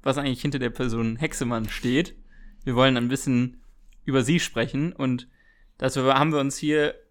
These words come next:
ein kleines Kurzfragenformat überlegt, bei dem wir Ihnen einfach in ganz schneller Abfolge ein paar Fragen,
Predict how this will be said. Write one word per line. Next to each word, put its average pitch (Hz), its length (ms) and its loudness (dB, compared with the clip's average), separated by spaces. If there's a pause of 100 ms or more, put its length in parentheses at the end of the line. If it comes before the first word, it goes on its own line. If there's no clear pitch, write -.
(120)
ein 139 100 -4
kleines 139 500 -2 (280)
Kurzfragenformat 113 1040 2
überlegt, 110 540 -4
bei 131 100 -4
dem 131 180 4
wir 135 80 2
Ihnen 135 160 0
einfach 143 420 0 (680)
in 127 120 -2
ganz 135 160 4
schneller 139 260 2
Abfolge 135 460 2
ein 131 160 -2
paar 127 160 0
Fragen, 131 500 4